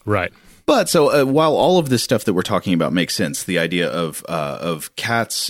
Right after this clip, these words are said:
Speaker 2: having lower stress when they have a space they can hide in for obvious safety reasons, but then also for maybe these, uh, these social interaction mediation reasons.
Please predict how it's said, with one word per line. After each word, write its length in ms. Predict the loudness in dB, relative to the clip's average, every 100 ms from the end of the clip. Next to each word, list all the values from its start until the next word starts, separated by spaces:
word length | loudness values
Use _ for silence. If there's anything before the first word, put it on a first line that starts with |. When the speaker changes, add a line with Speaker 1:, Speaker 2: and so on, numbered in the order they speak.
| -6
Speaker 2:
having 300 | -4 -2 -2
lower 320 | 0 2 2
stress 560 | 0 0 2 0 -2
when 280 | -2 0 2
they 160 | 2 0
have 340 | 0 -2 -2
a 60 | -4
space 340 | -2 -2 0
they 100 | -2
can 140 | -2 -4
hide 340 | -2 -2 -2
in 220 | -2 -4
for 160 | -4 -2
obvious 480 | -2 -2 -2 -2 -2
safety 440 | 0 0 2 2
reasons, 480 | 4 2 2 0 -2
but 120 | -2
then 200 | 2 2
also 420 | 2 0 0 -2
for 140 | 0 0
maybe 260 | 2 0
these, 300 | 0 -2 -4
uh, 280 | -4 -2 -2
these 320 | -4 -6 -6 -6
social 520 | -2 0 0 0 0
interaction 580 | 2 2 0 -2 0 0
mediation 580 | 2 2 2 2 0 -2
reasons. 600 | -4 -6 -2 -2 -4